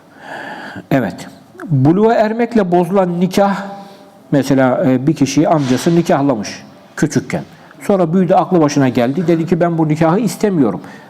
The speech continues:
Bu durumda nikah bozulur. Bu bozma talak değildir.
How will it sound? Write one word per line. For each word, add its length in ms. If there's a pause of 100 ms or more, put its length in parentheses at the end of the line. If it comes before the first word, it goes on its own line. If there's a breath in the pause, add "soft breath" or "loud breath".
(120)
Bu 120
durumda 520 (320 loud breath)
nikah 460
bozulur. 420
Bu 200
bozma 480
talak 400
değildir. 400